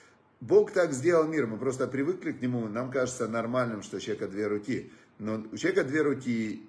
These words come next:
потому что Бог так решил. Вот он, две руки, а нос один. Было бы, может быть, хорошо, если он всё парами делал, чтобы было два носа.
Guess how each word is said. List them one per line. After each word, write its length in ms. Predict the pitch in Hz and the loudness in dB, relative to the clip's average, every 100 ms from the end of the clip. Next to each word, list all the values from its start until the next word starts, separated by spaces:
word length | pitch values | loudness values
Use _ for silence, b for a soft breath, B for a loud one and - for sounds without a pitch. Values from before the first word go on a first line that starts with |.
| - | -4
потому 480 | 117 120 135 120 104 | -2 2 2 0 -4
что 240 | - 110 | -4 -6
Бог 240 | 104 170 - | -4 -6 -6
так 180 | 175 - | -8 -6
решил. 500 | 139 127 113 101 - | -6 -4 -4 -4 -6
Вот 220 | 98 104 | -4 -4
он, 500 | 135 123 120 - 120 | -2 -4 -6 -10 -10
две 200 | 117 147 | -2 0
руки, 280 | 165 156 170 | 0 -2 2
а 140 | 185 127 | 2 4
нос 240 | 151 127 | 0 -2
один. 340 | 101 90 92 85 B B B - | -4 -4 -10 -12 B B B -2
Было 280 | 123 175 | 2 2
бы, 100 | 156 | 2
может 260 | 151 156 123 | 0 -2 -2
быть, 300 | 123 139 131 | 0 -2 0
хорошо, 380 | 120 139 127 175 | -2 0 -2 -2
если 180 | 156 123 | 0 -2
он 80 | |
всё 160 | 120 139 | -2 -2
парами 400 | 107 151 143 120 | 0 2 2 0
делал, 240 | 107 104 | 0 0
чтобы 240 | 101 - 107 | -2 -4 -4
было 240 | 110 117 | 0 0
два 240 | 101 113 110 | 0 -2 -2
носа. 400 | 101 85 - | -4 -8 -12